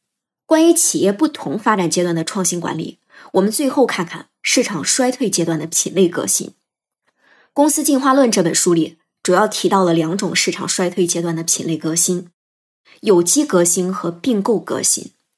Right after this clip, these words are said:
有机革新说的是，有的企业在市场进入衰退阶段后，仍然保留着关键的技术领先能力。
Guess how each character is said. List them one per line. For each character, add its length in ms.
有 160
机 160
革 120
新 180
说 220
的 80
是， 360
有 180
的 80
企 260
业 160
在 160
市 140
场 200
进 160
入 80
衰 220
退 180
阶 160
段 160
后， 300
仍 160
然 240
保 160
留 160
着 100
关 280
键 180
的 80
技 180
术 120
领 160
先 240
能 120
力。 220